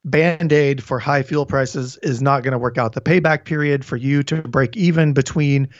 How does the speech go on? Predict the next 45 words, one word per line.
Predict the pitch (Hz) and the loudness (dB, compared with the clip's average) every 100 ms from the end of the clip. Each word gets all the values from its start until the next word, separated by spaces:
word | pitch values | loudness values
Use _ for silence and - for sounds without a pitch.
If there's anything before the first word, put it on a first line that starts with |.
| - _ _ - | -20 _ _ -2
uh, | 123 127 - _ _ - | 0 -2 -6 _ _ -14
the | 156 147 196 | -2 4 4
additional | 131 123 185 196 156 | 4 4 2 2 0
cost | - 160 147 - | 0 2 2 0
you'd | 143 127 | -6 -4
pay | 156 147 | -2 -2
for | 143 127 | 0 -4
an | - | -2
E | 151 | -4
V | 135 139 127 | -2 0 0
versus | 135 131 135 | 0 -2 -4
what | 127 156 | -4 -2
you're | 135 | -2
paying | 143 143 127 | 2 2 2
now | 127 127 | 2 2
for | 143 | -2
fuel, | 113 165 147 139 - - - _ | -4 0 2 0 -4 -18 -20 _
uh, | 123 120 | 0 0
could | 117 147 | 2 0
be | 139 | 0
quite | - 165 147 | 2 2 2
long, | 139 143 151 | 0 0 -2
years | 135 131 151 156 139 | -4 2 4 4 0
in | 151 | -4
some | 147 147 | -2 -2
time, | 139 135 131 - _ _ | 0 0 -2 -8 _ _
years | 143 160 143 | 2 2 2
in | 135 | -2
some | 160 139 | -2 -2
cases, | 135 160 165 165 143 | -2 -2 0 0 2
I | 139 | 2
will | 135 | 0
say. | - 143 139 - - - - - | 0 0 0 -4 -16 -20 -20 -6
Uh, | 180 127 123 - | 0 2 2 0
I | 156 | 0
would | 190 | 0
say | 190 | 2
that | 180 | 0
if | 160 | 2
you | 180 | 0
can | 175 147 | 0 -2
keep | - 208 180 | 0 0 2
your | 170 | 0
current | - 190 180 156 | 0 2 2 2
vehicle, | 131 175 160 135 185 | 0 0 2 2 0